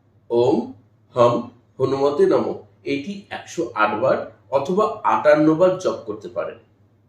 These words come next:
আর হনুমান চালিসা যদি এই দুটো দিন অথবা প্রত্যেক দিন জপ করতে পারেন, এই দুটো দিন বলতে মঙ্গলবার বা, এবং শনিবার, যারা জপ করবেন করবেন, কিন্তু, আহ, যারা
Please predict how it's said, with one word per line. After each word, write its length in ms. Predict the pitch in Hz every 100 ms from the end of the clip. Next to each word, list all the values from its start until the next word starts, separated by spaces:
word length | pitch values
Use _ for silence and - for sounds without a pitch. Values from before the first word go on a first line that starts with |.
| _ _ _ _ _ _ _ -
আর 300 | 139 120 127 - - _ _ 143
হনুমান 400 | 185 226 254 277 -
চালিসা 400 | 135 113 110 95 - - _ _ _ _ _ _ _
যদি 320 | 156 156 180 185 185 - _ _ 151
এই 160 | 165 170 160
দুটো 180 | 160 160
দিন 140 | 156 120 117 123
অথবা 240 | 151 160 160
প্রত্যেক 420 | - 143 - 202 196 160
দিন 120 | 151 123 117
জপ 140 | 113 -
করতে 220 | 120 143 -
পারেন, 260 | - 104 - - - - 135
এই 80 | 151
দুটো 180 | 156 156 156
দিন 100 | 165 160
বলতে 200 | 156 233 196
মঙ্গলবার 480 | 127 123 127 135 143 143
বা, 80 | 139 - - 113
এবং 140 | 120 143 -
শনিবার, 380 | 117 117 139 170 - - _ _ _ _ _ -
যারা 160 | 143 139
জপ 120 | 123 - 135
করবেন 240 | 135 139 139
করবেন, 300 | 127 107 120 240 -
কিন্তু, 280 | 151 - 147 156 - 120
আহ, 400 | 117 113 117 113 110 - - _ _ _ _ _ _ _ _ 120 113
যারা 200 | 143 139